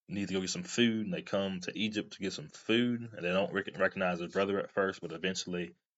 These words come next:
uh, he reveals himself to him, asks them to bring his father and the father's family. So through through their, their, their pain and their suffering, uh,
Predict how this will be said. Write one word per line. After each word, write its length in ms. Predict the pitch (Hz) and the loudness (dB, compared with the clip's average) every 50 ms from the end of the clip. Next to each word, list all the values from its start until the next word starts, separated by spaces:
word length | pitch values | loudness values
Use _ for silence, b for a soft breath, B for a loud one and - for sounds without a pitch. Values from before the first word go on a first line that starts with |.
| _ - | _ -10
uh, 140 | - 78 78 | -10 -8 -6
he 100 | 87 95 | -4 -4
reveals 320 | 92 87 78 98 98 98 95 | -4 -2 -2 0 0 0 0
himself 340 | 98 92 - - 95 90 - | -2 -2 0 0 0 0 0
to 140 | - 107 101 98 | -2 -2 0 0
him, 100 | 98 95 | -2 -2
asks 180 | 90 87 - | -2 -4 -4
them 100 | - 90 | -4 -6
to 20 | 90 | -4
bring 120 | 87 87 | -4 -4
his 120 | 82 82 - | -4 -6 0
father 360 | - 95 95 98 95 98 95 | 4 6 6 6 6 6 2
and 80 | 87 | 0
the 40 | 82 | -2
father's 340 | - - 90 90 82 82 - | -2 0 0 0 0 -2 -4
family. 440 | - - 95 95 95 95 95 92 90 90 | -2 0 2 2 2 0 -2 -4 -4 -6
So 280 | - - 90 82 80 - - | -4 -2 0 0 -2 -2 0
through 260 | - 107 104 101 98 87 - _ _ _ - | 2 2 2 2 0 -6 -14 _ _ _ 0
through 200 | 107 107 107 104 | 4 4 4 4
their, 340 | 92 101 101 98 92 85 - - | 4 4 4 4 2 0 -4 -4
their, 220 | - 90 90 90 - _ - | -4 -4 -4 -4 -6 _ -4
their 100 | - 92 | -4 -4
pain 360 | 90 - 110 110 113 113 104 | -2 0 0 2 2 2 0
and 120 | 95 90 90 | 0 0 0
their 120 | 92 90 | 0 0
suffering, 600 | 90 - - - - - - - 85 85 80 85 - _ _ _ _ _ _ _ _ _ _ _ _ _ _ _ | 0 4 6 6 6 6 4 -4 -6 -6 -6 -8 -16 _ _ _ _ _ _ _ _ _ _ _ _ _ _ _
uh, 220 | - 90 87 78 | -6 -4 -4 -4